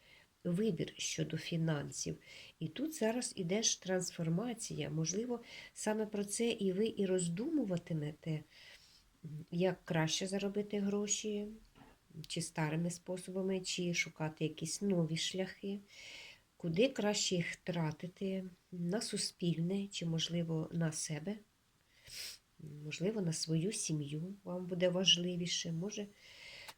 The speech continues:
ситуації в кожного із терезів можуть бути різні, тому що всі люди різні, ситуації може бути безліч.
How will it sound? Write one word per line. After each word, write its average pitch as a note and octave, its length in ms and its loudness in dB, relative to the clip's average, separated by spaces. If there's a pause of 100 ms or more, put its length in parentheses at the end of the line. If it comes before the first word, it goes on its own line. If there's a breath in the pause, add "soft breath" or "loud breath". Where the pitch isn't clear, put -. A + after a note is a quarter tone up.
(200)
ситуації A#3 1080 2
в F3 400 -8
кожного A3+ 520 -2
із - 160 -6
терезів F3 420 0
можуть F3 340 0
бути E3 240 -2
різні, G#3 280 -4
тому F3 260 -2
що E3 180 -6
всі E3+ 300 -2
люди D3+ 260 -2
різні, G3 360 -6
ситуації E3+ 600 -4
може E3 220 -2
бути E3 280 -6
безліч. E3+ 540 -2